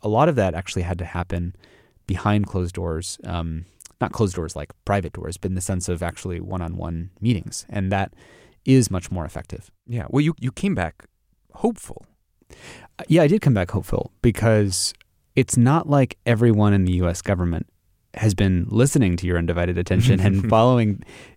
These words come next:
Speaker 1: you know, all of these harms from addiction, shortening attention spans, social isolation, reduced critical thinking, election engineering,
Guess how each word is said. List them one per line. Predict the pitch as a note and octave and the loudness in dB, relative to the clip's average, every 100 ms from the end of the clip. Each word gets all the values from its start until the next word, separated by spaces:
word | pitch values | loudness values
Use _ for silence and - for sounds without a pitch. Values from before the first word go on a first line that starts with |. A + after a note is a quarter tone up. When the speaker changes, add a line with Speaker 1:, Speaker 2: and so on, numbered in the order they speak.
| - | 2
Speaker 1:
you | A#2 | 4
know, | G#2 F#2 - - - | 6 4 0 -6 -16
all | - A2+ A#2 A#2 | 0 4 6 6
of | G#2 | 4
these | G2+ F#2+ - | 2 2 2
harms | - G2+ F#2 F#2 | 2 4 6 4
from | - F#2+ | 2 0
addiction, | F2+ F#2+ - - F#2 | 2 0 0 0 0
shortening | F2 G2 F2 F#2+ | 2 0 2 0
attention | F#2 F#2 F2+ F2+ | 0 -2 -2 -2
spans, | E2+ F#2 F2 F2 | -2 0 0 0
social | F#2+ F2+ F2 | 0 0 0
isolation, | F2+ - F2+ F2 - F#2 | 0 0 0 -2 -2 -2
reduced | E2+ F2+ - | -2 -2 -4
critical | - F2 - F2+ | -4 -4 -2 -4
thinking, | - E2+ - F2 | -2 -2 -2 -2
election | E2+ F#2 F2 - F2+ | -2 -4 -4 -2 -2
engineering, | F2 F2 F2 F2 F2+ | 0 0 0 0 -2